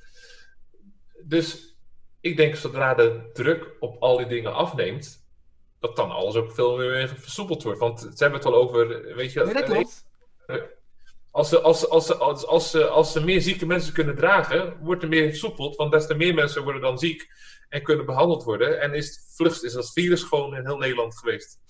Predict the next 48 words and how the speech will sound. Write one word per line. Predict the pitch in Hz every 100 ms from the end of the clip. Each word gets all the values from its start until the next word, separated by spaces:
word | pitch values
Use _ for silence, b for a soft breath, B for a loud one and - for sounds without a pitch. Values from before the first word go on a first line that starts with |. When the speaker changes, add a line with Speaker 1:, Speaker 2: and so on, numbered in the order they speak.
| _
Speaker 2:
Maar | - 135
dat, | 190 190
dat, | 196 202 -
dat | - 196 -
klopt. | - 113 - -
Daar | 131
ben | 139
ik | 170
het | 143
mee | 131 160
eens. | 208 -
Maar, | 135 143 139
eh, | 147 139
Betsy | 147 180 165
stelt | 151 151 147
ook | 139
dezelfde | 123 147 156
vraag | 131 143 135 127
die | 123
ik | 127
eigenlijk | 123 120 127
ook | 151 147
in |
mijn | 117 107
hoofd | 104
had. | - 113 139
En |
dat | 139 139
is | -
dan, | 127 127 123 - - - - - - - -
eigenlijk | 139 147 147 147
is | 135
de | 123
vraag | 135 147 -
stellen | 160 143 131
een |
beetje | 123 131 -
beantwoorden. | 127 151 131 110 117
Denken | 131 147 143
jullie | 139 131
dat | 120 120 - - - - _
het | - -
publiek | 123 104 185 196 131
ook | 127
wel | 120 107
weer | 117
gaat | 107 101
komen | 113 104 104 104